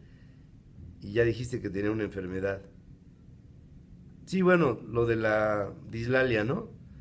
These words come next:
¿Por qué necesitamos más crits para que nadie quede, po-, por eso necesitamos más crits para que nadie quede fuera? Claro. Ayer empecé a ver Gran Hotel y me choté diez capítulos. Paso mecha.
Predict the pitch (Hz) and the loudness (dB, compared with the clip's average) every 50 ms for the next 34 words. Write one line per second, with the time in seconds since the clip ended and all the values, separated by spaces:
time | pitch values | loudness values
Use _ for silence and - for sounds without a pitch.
0 | - - - - - - - - - - 139 139 135 113 - 143 139 135 120 110 | -20 -20 -20 -20 -20 -16 -14 -14 -10 -4 -4 -4 -2 0 0 2 2 2 0 0
1 | 123 135 135 - - 131 131 131 131 - - - - - - - - - - - | 2 2 2 2 0 -2 -2 -2 -2 -4 -8 -10 -12 -14 -18 -20 -20 -20 -20 -20
2 | - - - - - - - - - - 110 104 104 104 - 113 117 127 127 123 | -20 -20 -20 -20 -20 -20 -20 -20 -10 -4 -2 -2 -2 -2 -2 -2 0 0 0 0
3 | 120 - 123 123 120 - - - - - - 131 - - - 131 135 156 143 147 | -2 -2 -2 -4 -4 -4 -6 -10 -16 -14 -14 -14 -14 -4 0 2 2 2 2 0
4 | 131 120 120 139 139 131 120 127 131 127 - - 131 127 127 - - 104 101 - | 0 0 2 2 2 2 2 2 0 0 0 -2 -4 -4 -2 0 0 0 2 0
5 | 107 110 117 117 110 - 120 120 107 107 - - 117 110 107 104 90 - - - | -2 0 0 0 0 0 -2 -2 -2 -2 -2 0 0 2 2 2 0 -4 -8 -14
6 | - - - - - - - - - - - - - - - - - - - - | -14 -14 -14 -14 -14 -12 -12 -8 -6 -2 -2 -2 -2 -2 -4 -8 -12 -16 -16 -16
7 | - - - - - - - - - - - - - - - - - - 107 110 | -18 -20 -20 -20 -20 -20 -20 -20 -20 -20 -18 -18 -16 -16 -14 -12 -6 -4 -2 2
8 | 123 143 147 - - - - - 123 - - 117 104 - - 131 131 135 143 - | 4 4 4 4 0 -4 -6 -6 -6 -4 -4 -4 -4 2 4 6 8 8 6 4
9 | - - - - 107 107 120 127 131 131 117 123 131 131 139 139 120 - 135 143 | 0 -6 -4 -2 2 4 4 4 2 2 2 2 2 2 2 0 0 2 2 2
10 | 151 151 127 110 - - 110 95 - 139 139 131 131 147 160 160 - 139 113 - | 2 2 -2 -4 -4 -6 -6 -2 0 0 0 2 2 0 -2 0 2 0 0 0
11 | - 160 170 170 139 113 101 104 - - - - - - - - - - - - | -2 -6 -8 -6 -6 -6 -6 -6 -8 -12 -18 -20 -20 -20 -20 -20 -20 -20 -20 -6
12 | - 127 127 147 - - - - 131 120 113 110 113 127 208 240 - - 127 107 | -2 0 2 2 2 0 -2 -2 -2 -2 -2 -2 -2 -2 -4 -4 -6 -8 -10 -10